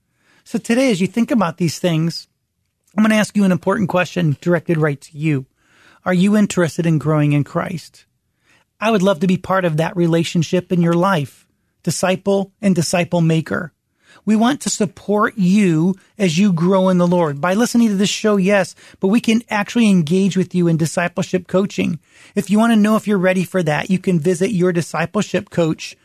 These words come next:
dot com and complete our free coaching readiness questionnaire.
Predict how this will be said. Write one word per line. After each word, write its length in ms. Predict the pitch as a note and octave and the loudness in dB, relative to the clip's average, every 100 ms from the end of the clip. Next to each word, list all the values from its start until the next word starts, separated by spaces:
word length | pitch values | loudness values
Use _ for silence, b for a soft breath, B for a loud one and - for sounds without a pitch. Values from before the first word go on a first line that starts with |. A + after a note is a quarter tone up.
| - | -6
dot 280 | E3 E3 - | -4 -4 -6
com 500 | F#3+ F3 D3 E3 F#3+ B B B - | -2 -2 0 0 -2 B B B -2
and 140 | F#3+ | 0
complete 380 | F#3+ F3+ G#3 G3 | 0 -2 0 0
our 80 | F3 | 0
free 320 | - G#3 G#3 | -2 -2 -2
coaching 580 | - F#3 F#3+ - G#3 F3+ | -2 -2 -2 0 0 2
readiness 540 | E3 E3 F3 F3 - | 0 0 0 0 -2
questionnaire. 800 | - F3+ - - F3 E3+ D3 C#3 | -4 -4 -4 -2 0 2 0 -4